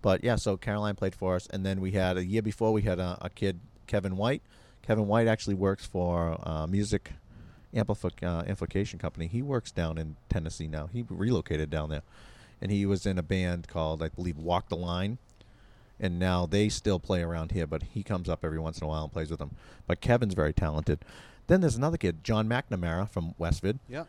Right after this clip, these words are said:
Speaker 2: he's
Speaker 1: He
Speaker 2: down in Tennessee.
Speaker 1: Yeah, he's down in Tennessee. He's playing, like, every single night down there, um, which is great. But, yeah, I wanna go to Southern Ground.
Speaker 2: I'm trying to see if I can get John to come up here, uh,
Speaker 1: Oh.
Speaker 2: for September twenty-eighth, which is the cornhole tournament.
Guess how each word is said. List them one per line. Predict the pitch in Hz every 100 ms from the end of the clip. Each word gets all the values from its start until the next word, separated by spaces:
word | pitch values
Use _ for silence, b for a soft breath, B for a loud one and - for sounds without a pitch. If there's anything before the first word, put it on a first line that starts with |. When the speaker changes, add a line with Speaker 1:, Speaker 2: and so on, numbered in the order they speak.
| -
Speaker 2:
he's | - 147
Speaker 1:
He | 180
Speaker 2:
down | 175
in | 123
Tennessee. | 139 120 - 127
Speaker 1:
Yeah, | 156
he's | 131 175
down | 131 92
in |
Tennessee. | - 92 92 120
He's | 127 170
playing, | - 170 156
like, | 123 107 -
every | 123 117
single | 117 117 95
night | 90 87 87
down | 87 82 82
there, | 85 117 139 - -
um, | 85 80 80 80 82 -
which | - 107
is | 90
great. | - 78 85 -
But, | 98 -
yeah, | 165 131
I |
wanna | 120 160
go | 127
to | 92
Southern | - 92 90
Ground. | 78 95 117 113
Speaker 2:
I'm | 127 -
trying | 190
to | 156
see | - 143
if | 117
I | 113
can | 113
get | 107 98
John | 107 107
to | 104
come | - 110
up | 87
here, | - 139 120 - - b b b -
uh, | 110
Speaker 1:
Oh. | 107 90 92
Speaker 2:
for | - - 117 104 95 -
September | - - 107 107
twenty-eighth, | - 107 107 117
which | 101 -
is | 101
the | 101
cornhole | - 139 113 -
tournament. | 90 65 -